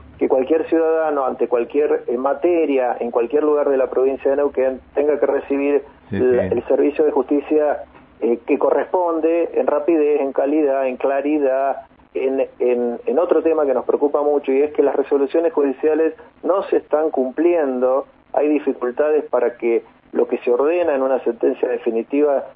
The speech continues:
Speaker 1: se traslade a la práctica y resuelva los conflictos. Entonces estamos abriendo varios temas de estudio muy importantes que esperamos que a, al menor plazo posible muestren que hay mejoras en el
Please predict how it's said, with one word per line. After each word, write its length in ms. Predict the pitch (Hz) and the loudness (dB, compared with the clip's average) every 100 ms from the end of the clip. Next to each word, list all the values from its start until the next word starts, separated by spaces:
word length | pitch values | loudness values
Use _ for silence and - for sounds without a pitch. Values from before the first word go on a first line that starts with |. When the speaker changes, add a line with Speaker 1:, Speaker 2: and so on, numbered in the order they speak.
| _ | _
Speaker 1:
se 80 | - | -4
traslade 440 | 123 120 127 151 151 | 0 0 2 0 2
a 40 | |
la 160 | 131 - | 0 0
práctica 420 | 147 139 139 127 | 0 0 -2 0
y 60 | |
resuelva 420 | 117 113 - 135 131 | 0 -2 0 0 2
los 160 | 123 | 0
conflictos. 720 | - 127 123 147 131 - 127 - _ _ _ | 0 -4 -2 -4 -4 -2 -2 -2 _ _ _
Entonces 260 | - 185 | -2 -2
estamos 280 | 175 175 175 | 0 0 2
abriendo 500 | 156 165 165 165 - - - _ - | 2 2 2 0 -2 -12 -20 _ -4
varios 380 | 165 175 160 - | -2 2 0 0
temas 320 | 156 156 135 | 0 0 -2
de 80 | 127 | -4
estudio 360 | - 147 147 | -2 2 2
muy 220 | 143 156 | 2 0
importantes 800 | 165 147 156 - 151 147 143 156 - _ _ _ - | 0 0 -2 2 0 0 0 -2 -2 _ _ _ -2
que 80 | |
esperamos 500 | 156 - 156 175 165 - | 0 2 0 0 -2 0
que 140 | 147 | 0
a, 280 | 135 127 120 - _ - | 0 0 -4 -8 _ -4
al 140 | 120 | -4
menor 420 | 127 139 156 175 143 | -2 0 0 0 0
plazo 380 | 147 147 143 | 0 0 0
posible 720 | 127 135 - 143 147 147 170 - _ _ - | 0 -2 0 0 0 2 0 -2 _ _ -4
muestren 680 | 151 196 - - 156 165 | 0 0 -4 0 0 0
que 100 | 165 | 0
hay 100 | 139 | 0
mejoras 500 | 139 135 - 147 135 | 0 -2 0 0 0
en 200 | 120 127 | -2 0
el 160 | 123 113 | 0 -2